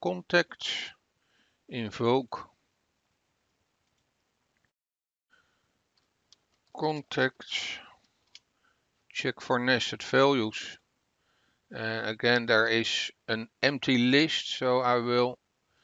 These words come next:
expand to new rows. And again, the remark to have representative data available before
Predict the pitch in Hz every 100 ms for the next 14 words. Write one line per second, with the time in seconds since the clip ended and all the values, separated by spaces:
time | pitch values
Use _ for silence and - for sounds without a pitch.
0 | _ _ - 123 - 143 139 135 143 135
1 | 131 131 123 123 123 - - - 113 117
2 | 113 120 123 120 120 123 120 123 123 117
3 | - 123 120 117 120 - 110 117 - 123
4 | 127 120 120 - 120 - 117 127 123 139
5 | 120 107 123 123 113 120 110 117 - 139
6 | 131 117